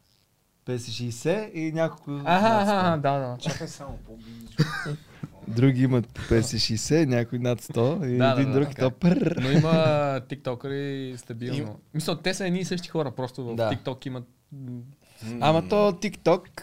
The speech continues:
Speaker 1: нали,
Speaker 3: Кои
Speaker 1: малко
Speaker 3: са тия
Speaker 1: по-различни.
Speaker 3: тиктокъри, дето имат двеста хиляди в YouTube, бе? Сузи Рен.
Speaker 2: Той е
Speaker 3: Не,
Speaker 2: обратното,
Speaker 3: те имат
Speaker 2: той е
Speaker 3: по-малко.
Speaker 2: ютубъри, които имат две хиляди в
Speaker 3: Е,
Speaker 2: TikTok.
Speaker 3: ютубърите обикновено имат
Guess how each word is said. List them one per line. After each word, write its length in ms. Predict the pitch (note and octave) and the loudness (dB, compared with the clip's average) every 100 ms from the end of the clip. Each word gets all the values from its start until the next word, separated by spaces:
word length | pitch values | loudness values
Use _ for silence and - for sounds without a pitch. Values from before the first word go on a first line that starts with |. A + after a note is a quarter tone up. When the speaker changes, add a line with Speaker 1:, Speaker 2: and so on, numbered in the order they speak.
| - - | -20 -16
Speaker 1:
нали, 220 | C#3 C3 D3+ | -6 -2 0
Speaker 3:
Кои 100 | E3 | 0
Speaker 1:
малко 300 | D3 C#3+ A#2 | 0 -2 -2
Speaker 3:
са 120 | - | -2
тия 140 | C3 C3 | 0 2
Speaker 1:
по-различни. 400 | B2 A#2+ A2 A#2 | 2 0 -2 -4
Speaker 3:
тиктокъри, 480 | - G2+ G2+ B2+ B2 | -4 -6 -8 -10 -12
дето 340 | B2 A#2+ B2 | -14 -16 -16
имат 220 | A#2+ B2 | -16 -16
двеста 360 | A2 A2+ A2+ _ | -18 -18 -20 _
хиляди 400 | - A2+ A2 G#2+ | -20 -16 -14 -16
в 40 | |
YouTube, 420 | G2+ G#2+ G#2+ - B2+ | -16 -16 -16 -16 -18
бе? 160 | F2 - _ _ _ _ _ _ _ | -18 -20 _ _ _ _ _ _ _
Сузи 500 | - - F#2+ F#2 F2+ | -18 -12 -10 -10 -8
Рен. 100 | F#2 | -6
Speaker 2:
Той 100 | G2+ | -2
е 40 | D#3 | 0
Speaker 3:
Не, 60 | |
Speaker 2:
обратното, 420 | D#3 C#3+ D3+ E3 C#3+ | 0 -2 -2 -4 -8
Speaker 3:
те 60 | |
имат 100 | G#2 | -6
Speaker 2:
той 100 | A#2+ | -4
е 120 | C3+ | -4
Speaker 3:
по-малко. 100 | C#3+ C3+ | -2 -4
Speaker 2:
ютубъри, 300 | G#2+ D3+ D3+ | -4 -6 -6
които 200 | C3 C#3+ | -8 -8
имат 140 | C3 B2+ B2 - _ _ _ _ _ _ | -8 -12 -18 -20 _ _ _ _ _ _
две 180 | A#2+ B2 | -10 -8
хиляди 260 | - C3+ A#2+ | -8 -8 0
в 20 | |
Speaker 3:
Е, 60 | |
Speaker 2:
TikTok. 160 | A#2 B2+ | 0 2
Speaker 3:
ютубърите 920 | C#3 A2 D3 E3 F3 F3+ A3 A3+ A3+ G3 | -2 -2 0 0 0 0 2 4 2 -4
обикновено 720 | D#3+ E3 D#3 C3+ C#3+ D#3+ F3+ | -6 -6 -6 -4 -2 -2 -2
имат 280 | F#3 F#3+ | -2 -4